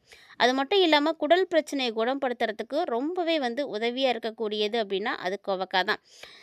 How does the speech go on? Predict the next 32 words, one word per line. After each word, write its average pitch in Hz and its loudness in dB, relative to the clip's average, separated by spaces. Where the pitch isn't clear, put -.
So, 330 6
கோவக்காயை 330 6
நீங்க 262 0
தினசரி 311 0
சாப்பிட்டு 262 -2
வரும் 233 2
பொழுது, 240 0
இது 240 -6
மாதிரி 262 -2
நிறைய 311 2
பயன்களானது 240 0
உங்களுக்கு 208 -6
வந்து 196 -6
கிடைக்கும். 196 -6
ஏன்னா, 254 4
மருத்துவ 320 2
குணம் 269 -2
கொண்டது 247 2
தான் 277 -2
இந்த 247 -4
கோவக்காய். 208 -4
So, 226 -4
இது 233 -2
எல்லாருக்கும் 294 2
தெரியும். 226 -4
இந்த 202 -4
கோவக்காயினுடைய 254 0
எல்லா 285 2
பாகங்களுமே 302 0
நமக்கு 269 -4
ரொம்ப, 247 -4
ரொம்ப 254 -2